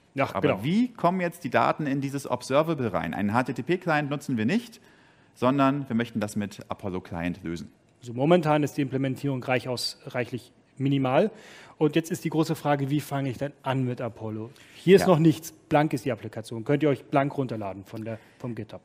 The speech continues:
Speaker 2: Ich habe mir gestern schon mal die Dokumentation zu Apollo angeguckt. Die ist übrigens ziemlich gut, also liest sich gut, sind super viele Beispiele drin. Da kann man leicht mit anfangen. Und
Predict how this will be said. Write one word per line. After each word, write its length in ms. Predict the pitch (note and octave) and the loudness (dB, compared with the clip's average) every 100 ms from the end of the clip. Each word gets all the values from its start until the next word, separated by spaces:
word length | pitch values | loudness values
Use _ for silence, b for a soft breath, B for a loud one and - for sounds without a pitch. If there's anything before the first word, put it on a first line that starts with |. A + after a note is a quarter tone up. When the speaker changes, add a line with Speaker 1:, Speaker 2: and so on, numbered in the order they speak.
| _ | _
Speaker 2:
Ich 120 | A2 D#3 | -2 -2
habe 140 | G#3+ | 0
mir 60 | F3 | 2
gestern 280 | G3+ A3 | 2 0
schon 160 | F#3+ F#3 | -2 0
mal 140 | F3 | 0
die 80 | D#3+ | 0
Dokumentation 640 | D#3 D#3 D#3 D3 D3 D3 D#3 | -2 -4 -2 -2 0 -4 -2
zu 120 | - | -4
Apollo 320 | - A2+ G#2+ | -4 -2 -2
angeguckt. 460 | F#2+ F#2 - - - | -2 -6 -8 -10 -6
Die 60 | |
ist 80 | C#3 | -4
übrigens 400 | D3+ C#3+ - - | -2 -2 -4 -6
ziemlich 240 | D3+ A#2 | -2 0
gut, 240 | D#3+ C#4 - | 0 -2 -4
also 340 | - C3+ C3 C3 | 0 0 0 -6
liest 280 | C3+ F3 - | -6 -6 -6
sich 160 | D#3+ - | -8 -4
gut, 200 | D3+ D3 | -4 -2
sind 140 | C#3 | -4
super 200 | C3+ C3+ | -2 -4
viele 200 | B2+ C3 | -2 -2
Beispiele 460 | A2+ B2+ - B2+ A#2+ | 0 0 -2 -6 -4
drin. 300 | A#2 A#2+ A#2+ B B | 0 0 0 B B
Da 80 | A2 | -6
kann 140 | C3+ | 0
man 220 | B2+ A#2+ - | 0 0 2
leicht 300 | A#2 F3 C#3+ | 2 2 -4
mit 100 | A2+ | -2
anfangen. 400 | D#3+ - F3 - | -2 -2 -2 0
Und 220 | D3 | -2